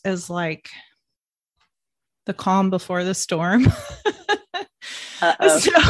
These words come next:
Speaker 1: um,
Speaker 2: Uh-huh.
Speaker 1: you know, 'cause fives are conflict and, like, the battle, and so,
Speaker 2: Mm.
Speaker 1: um,
Speaker 2: Mm-hmm.
Speaker 1: truce is, like, the chance for the, um,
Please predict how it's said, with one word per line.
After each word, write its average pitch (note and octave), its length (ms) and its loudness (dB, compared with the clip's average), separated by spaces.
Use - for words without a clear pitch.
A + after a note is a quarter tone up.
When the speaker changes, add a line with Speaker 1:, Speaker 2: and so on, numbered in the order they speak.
Speaker 1:
um, B3 500 6
Speaker 2:
Uh-huh. G3+ 460 2
Speaker 1:
you A#3 60 4
know, B3+ 260 4
'cause C4 280 -6
fives A#3+ 440 -2
are G3 100 -2
conflict F#3+ 840 -8
and, F3+ 260 -6
like, F3 400 -10
the F#3+ 160 -4
battle, E3 560 -2
and E3 340 -10
so, E3 640 -6
Speaker 2:
Mm. D#3+ 140 -10
Speaker 1:
um, E3+ 400 -6
Speaker 2:
Mm-hmm. D3+ 340 -10
Speaker 1:
truce B3 380 -2
is, F#3+ 140 -2
like, F#3 320 -2
the F3+ 100 -6
chance F3 420 -6
for F3 240 -4
the, E3 240 -4
um, E3 400 -8